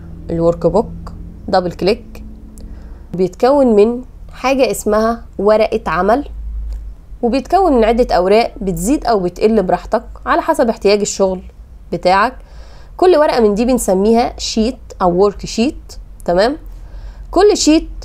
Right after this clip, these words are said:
او ورقة بتتكون من مجموعة من الجداول الحسابية، وكل جدول عندي عبارة عن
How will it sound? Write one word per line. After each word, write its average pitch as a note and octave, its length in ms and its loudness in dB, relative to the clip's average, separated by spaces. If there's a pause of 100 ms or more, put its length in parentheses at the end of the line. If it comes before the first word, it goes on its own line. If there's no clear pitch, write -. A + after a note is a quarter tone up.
(120)
او F#3 100 4
ورقة F#3+ 380 2 (140)
بتتكون D#4 560 2
من C4+ 200 4
مجموعة A3+ 380 4
من A3+ 380 2 (140)
الجداول F3+ 680 2 (200)
الحسابية، F3+ 680 2 (680)
وكل D4+ 340 4
جدول B3+ 300 4
عندي A3 280 2
عبارة G3+ 300 4
عن G3+ 400 2